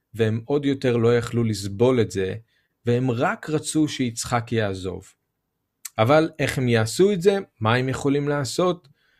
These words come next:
הם לא יכלו לתקוף אותו באופן גלוי, כי לא הייתה להם סיבה. וחוץ מזה, הם שמעו את המלך שלהם מזהיר את כולם שאף אחד לא ייגע ביצחק ורבקה.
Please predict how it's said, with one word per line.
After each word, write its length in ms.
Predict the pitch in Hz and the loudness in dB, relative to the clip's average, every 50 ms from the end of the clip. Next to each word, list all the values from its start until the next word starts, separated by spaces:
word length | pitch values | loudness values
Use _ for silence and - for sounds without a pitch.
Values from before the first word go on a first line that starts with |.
| _ _ - | _ _ 0
הם 100 | 123 147 | 4 6
לא 60 | 180 | 8
יכלו 280 | 202 190 - - 165 151 | 8 6 6 6 4 4
לתקוף 520 | 131 107 110 - - - 160 185 - - | 4 2 -2 -2 2 4 4 4 4 2
אותו 480 | 165 127 - 120 113 127 160 175 - - - | 0 2 6 8 8 8 8 6 2 -2 0
באופן 400 | 123 120 127 131 123 127 123 113 | 2 2 2 2 0 -4 -4 -2
גלוי, 500 | 104 117 110 113 127 156 156 139 139 143 | 0 0 2 4 4 6 6 4 4 2
כי 100 | - 123 | 0 0
לא 80 | 117 120 | 2 2
הייתה 240 | 127 135 123 143 | 2 2 0 0
להם 240 | 139 143 139 139 131 | -2 -2 -2 -4 -6
סיבה. 400 | 117 - - 143 135 170 220 185 - - _ _ _ _ _ _ - | -6 -6 -6 -4 0 2 0 0 0 -4 _ _ _ _ _ _ -10
וחוץ 300 | 117 - 180 196 175 190 | -2 0 0 2 2 2
מזה, 240 | 175 151 135 143 | 0 2 2 2
הם 120 | 147 143 131 | 2 2 -2
שמעו 420 | - - 135 127 139 190 170 170 | -2 -2 -2 -2 0 -2 -2 -2
את 100 | 160 - | -2 -2
המלך 420 | 147 131 127 131 156 175 180 175 - | -2 -2 2 2 2 2 2 0 -2
שלהם 380 | - 156 143 139 135 131 123 | -4 -2 -2 -2 -2 -2 0
מזהיר 560 | 120 117 110 110 101 95 131 226 269 240 139 | 0 0 -2 -2 -4 -2 2 2 2 4 2
את 100 | 117 113 | 0 0
כולם 400 | - - 139 151 185 226 233 180 | -2 -4 -2 0 0 0 -2 -2
שאף 420 | - - - - - 151 202 - - | -4 -6 -6 -4 -2 -4 -2 -2 -4
אחד 260 | 165 - 190 196 185 | -4 -2 -2 -2 0
לא 80 | 196 190 | 2 2
ייגע 320 | 185 175 160 175 185 202 | 2 2 2 2 0 2
ביצחק 500 | 190 160 127 117 - - - 117 110 - 104 | 4 2 2 0 0 -2 0 0 0 0 0
ורבקה. 440 | 110 101 104 101 - - - 101 | 0 0 0 -2 -6 -6 -6 -6